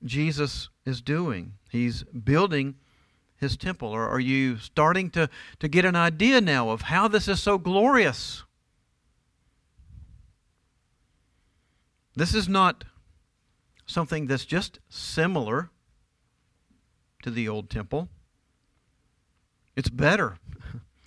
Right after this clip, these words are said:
It's the fulfillment of that which was the pattern, the type. Imagine, if you would, this is a great illustration that I got from listening to Greg Beale this week, if you had something that was a representation.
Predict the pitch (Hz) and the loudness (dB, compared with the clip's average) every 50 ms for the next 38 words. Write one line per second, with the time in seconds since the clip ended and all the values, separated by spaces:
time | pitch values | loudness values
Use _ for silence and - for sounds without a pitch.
0 | - - - - - 160 - - 180 - 170 170 - - 175 185 214 262 269 220 | -20 -20 -8 -4 -4 -2 -2 -2 -2 -2 -2 -4 -2 0 4 4 4 6 4 4
1 | 147 - - - - - _ _ _ _ _ _ _ _ _ _ _ _ _ _ | 2 0 -6 -14 -20 -20 _ _ _ _ _ _ _ _ _ _ _ _ _ _
2 | _ _ _ _ _ _ _ _ _ 147 156 156 139 131 127 156 160 175 147 - | _ _ _ _ _ _ _ _ _ 6 6 6 6 4 4 4 6 4 4 2
3 | 143 160 165 - 139 151 170 165 147 165 165 - 175 170 180 190 208 175 151 127 | 0 -2 0 0 0 0 0 0 0 -2 -4 0 2 2 2 2 2 2 0 -2
4 | 110 104 - _ - - - - 131 156 - - 185 185 214 240 202 - - - | -2 -6 -10 _ -20 -20 -8 -6 -4 -4 -2 0 2 4 4 4 2 0 -4 -12
5 | - - - - _ _ - - - _ _ _ _ _ _ _ _ _ _ _ | -16 -16 -20 -20 _ _ -20 -20 -20 _ _ _ _ _ _ _ _ _ _ _
6 | _ _ _ _ _ _ _ _ _ _ _ _ _ _ _ _ _ _ _ _ | _ _ _ _ _ _ _ _ _ _ _ _ _ _ _ _ _ _ _ _
7 | _ _ _ _ _ _ - 131 143 151 175 208 240 226 196 196 175 170 151 143 | _ _ _ _ _ _ -4 0 2 4 4 6 4 4 2 0 0 0 -2 -6
8 | 139 - 135 135 143 180 202 170 139 131 131 127 131 120 120 117 110 139 151 156 | -6 -4 -4 -2 0 2 2 2 2 0 -2 -6 -6 -4 -4 0 2 2 2 2
9 | 151 147 131 123 - - 143 143 143 - 131 117 110 107 107 107 107 123 123 120 | 2 0 -2 -4 -4 -2 -2 -2 0 -2 -4 -4 -4 -4 -4 -4 -2 -2 -2 -2
10 | - - 107 104 98 - - - - _ _ _ _ _ _ _ _ _ _ - | -4 -8 -10 -10 -10 -14 -20 -20 -20 _ _ _ _ _ _ _ _ _ _ -2
11 | 143 180 175 - 160 151 143 135 117 151 156 143 135 120 123 156 175 185 165 131 | 0 0 0 0 -2 -4 -4 -2 0 2 2 2 2 0 -2 -2 0 0 -2 -2
12 | 113 113 104 - - 107 104 110 107 - - - - - - _ - 120 - - | -4 -4 -4 -6 -6 -8 -8 -10 -10 -14 -18 -20 -20 -20 -10 _ -8 -6 -4 -4
13 | 151 147 131 156 180 185 170 - - 185 175 - - 156 147 135 143 90 120 147 | -2 -2 0 0 0 0 -2 -2 -2 -2 -2 -2 -4 -4 -2 -2 -2 -2 0 0
14 | 147 135 - 135 131 123 131 143 143 - 147 139 123 131 127 120 - - 123 120 | 0 2 2 0 0 2 0 0 0 0 -2 -2 0 -2 -2 -4 -4 -4 -4 -4
15 | 110 - - 107 95 92 | -4 -6 -8 -10 -12 -12